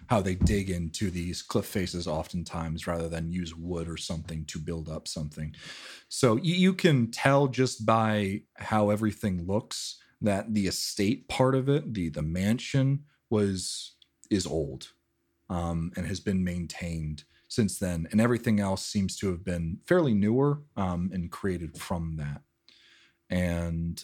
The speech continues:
um, Lynn speaks up and that, and says, uh, "Uh, we're here." So,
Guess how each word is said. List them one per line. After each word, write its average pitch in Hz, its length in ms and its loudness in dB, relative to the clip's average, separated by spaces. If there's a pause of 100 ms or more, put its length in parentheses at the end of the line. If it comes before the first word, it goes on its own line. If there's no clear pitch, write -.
(140)
um, 82 480 -2 (400)
Lynn 104 200 4
speaks - 380 -4
up 113 180 2
and 87 140 0
that, 90 180 -4 (320)
and 87 260 -2
says, 90 420 -4
uh, 92 200 -2 (380)
"Uh, 170 460 4 (800)
we're 165 80 6
here." 214 380 4 (840)
So, 117 840 2